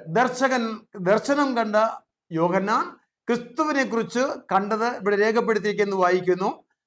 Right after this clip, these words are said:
നമ്മൾ ആദ്യ ഭാഗങ്ങളിലേക്ക് വീണ്ടും വരും. അപ്പോൾ ഇവിടെ പറഞ്ഞു ഏഴ് പൊൻനിലവിളക്ക്,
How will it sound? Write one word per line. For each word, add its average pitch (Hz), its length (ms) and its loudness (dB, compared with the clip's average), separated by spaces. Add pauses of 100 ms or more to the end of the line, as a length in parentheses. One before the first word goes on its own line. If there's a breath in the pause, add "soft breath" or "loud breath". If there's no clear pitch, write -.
(100)
നമ്മൾ 202 380 4
ആദ്യ 226 260 4
ഭാഗങ്ങളിലേക്ക് 202 640 0 (200)
വീണ്ടും 190 360 4
വരും. 185 280 -2 (1600)
അപ്പോൾ 262 160 0
ഇവിടെ 269 180 4
പറഞ്ഞു 208 560 4 (640)
ഏഴ് 302 440 4
പൊൻനിലവിളക്ക്, 240 1200 4